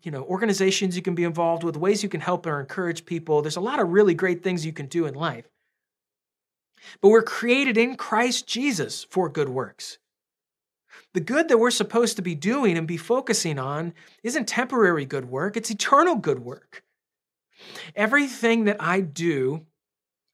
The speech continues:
everything, all the good works done in my name are temporary.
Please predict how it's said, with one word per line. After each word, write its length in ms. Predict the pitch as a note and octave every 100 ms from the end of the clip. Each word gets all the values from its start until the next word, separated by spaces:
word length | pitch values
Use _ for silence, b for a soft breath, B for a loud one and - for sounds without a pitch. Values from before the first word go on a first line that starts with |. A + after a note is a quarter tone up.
| _
everything, 540 | E3 G#3 B3+ B3+ A3+ F3+
all 140 | F#3+
the 80 | A#3+
good 240 | G3+ B3
works 580 | G3+ G3 E3 - - - _ _ _ b b
done 200 | D3 F#3
in 120 | F#3 E3
my 280 | D#3 F3+
name 420 | A3 D#3+ C3+ C#3+ D3 _ _ _ _
are 80 | D3+
temporary. 640 | - E3+ C#3+ C3+ B2 B2